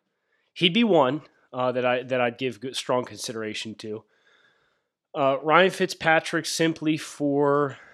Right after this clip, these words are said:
the beard camouflage that he has at his disposal, is something that's gonna be difficult for me to overlook in putting him onto the short list. If I took somebody on defense,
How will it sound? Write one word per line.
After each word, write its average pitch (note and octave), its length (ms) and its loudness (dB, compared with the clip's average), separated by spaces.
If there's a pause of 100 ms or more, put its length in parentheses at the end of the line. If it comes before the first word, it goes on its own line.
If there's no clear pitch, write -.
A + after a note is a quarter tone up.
(500)
the C#3+ 100 -2
beard D#3+ 400 2
camouflage F3+ 800 0
that F#3+ 140 0
he F3 160 -6
has E3+ 260 0
at E3+ 80 -6
his E3 160 -4
disposal, E3+ 720 -2 (540)
is C3 100 -4
something C#3 320 -2
that's B2+ 160 -6
gonna C#3 140 -2
be B2+ 100 -6
difficult B2+ 500 -6
for C3+ 120 -12
me A#2+ 100 -6
to A#2+ 100 -6
overlook A#2 520 -8
in B2 100 -10
putting A#2 240 -8
him A2+ 160 -10
onto A2 240 -10
the G2+ 80 -14
short B2 380 -12
list. D3 380 -8 (1600)
If D3 120 -14
I D#3+ 40 -10
took D3 240 -12
somebody B2 340 -6
on G#2+ 180 -6
defense, - 800 -14